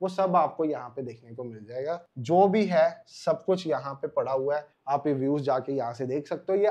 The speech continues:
आज से हमने एक नया खोला है वर्जन फ़ोर के लिए सेक्शन, इसमें वर्जन फ़ोर के आने शुरू हो जाएंगे। आज इसमें हमने डालने शुरू किए हैं।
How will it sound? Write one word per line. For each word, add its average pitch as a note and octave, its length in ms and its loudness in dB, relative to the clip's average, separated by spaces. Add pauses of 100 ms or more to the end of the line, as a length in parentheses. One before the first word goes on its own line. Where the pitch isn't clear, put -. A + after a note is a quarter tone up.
आज F3 200 4
से G3+ 120 0
हमने F#3+ 240 -2
एक F3 60 -4
नया D#3+ 300 -4
खोला C#3+ 280 -2
है E3 160 -2 (140)
वर्जन D3 340 4
फ़ोर D3 380 0
के D#3 100 0
लिए D3 200 0
सेक्शन, D#3+ 440 -10 (220)
इसमें F3 220 0
वर्जन F3+ 320 4
फ़ोर F3+ 200 4
के F3 140 -2
आने D#3+ 220 -2
शुरू D#3+ 240 -2
हो D#3 120 2
जाएंगे। C#3 320 -4
आज C3+ 240 -6
इसमें C#3+ 200 -12
हमने C#3+ 200 -10
डालने A#2+ 320 -10
शुरू B2+ 240 -8
किए B2+ 200 -14
हैं। A#2 440 -18